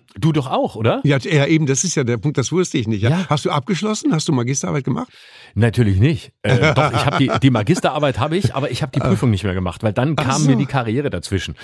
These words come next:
Speaker 2: Und,
Speaker 1: Aber,
Speaker 2: ach so.
Speaker 1: äh, die, ja, ja, ja, ich hab die
Speaker 2: Worüber
Speaker 1: noch,
Speaker 2: hast
Speaker 1: äh,
Speaker 2: du
Speaker 1: ich hab die noch
Speaker 2: magistriert?
Speaker 1: geschrieben. Ich habe magistriert über das Thema, ähm, die Grenze zwischen Kunst und Philosophie bei
Speaker 2: Ah.
Speaker 1: Adorno und Heidegger. Also
Speaker 2: Um
Speaker 1: die
Speaker 2: Himmels
Speaker 1: Frage,
Speaker 2: Willen, ja.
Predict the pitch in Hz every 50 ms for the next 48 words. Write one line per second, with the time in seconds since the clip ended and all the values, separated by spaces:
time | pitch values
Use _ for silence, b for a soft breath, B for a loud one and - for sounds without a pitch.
0 | B B B B B B 151 110 110 107 101 110 107 101 - 135 - 110 107 101
1 | 98 131 117 - - - - _ _ _ _ - 120 117 135 160 160 165 165 127
2 | 95 104 - 131 135 135 123 139 147 156 139 135 139 147 151 120 113 170 151 131
3 | 123 147 147 - 143 - 139 156 180 185 190 - - - - - - - - -
4 | - - - - - 147 175 185 190 196 180 147 117 123 139 143 160 143 - -
5 | - 147 170 185 - - 143 139 135 139 131 - - - 135 156 160 160 151 151
6 | 151 147 - - 123 127 123 127 123 117 117 B B B B - 123 113 - 107
7 | 127 165 208 208 - 202 165 - - 151 - - 143 113 - - 160 180 202 214
8 | - - - - 147 139 135 - - - 143 135 123 113 107 117 107 - - 127
9 | 139 175 226 B B B B B B 104 90 120 113 117 139 185 160 117 104 113
10 | 117 131 139 143 143 127 123 113 101 107 104 104 95 90 76 - 67 62 - -
11 | 113 113 131 - 226 - - 139 139 101 110 135 156 160 165 117 113 120 117 123
12 | -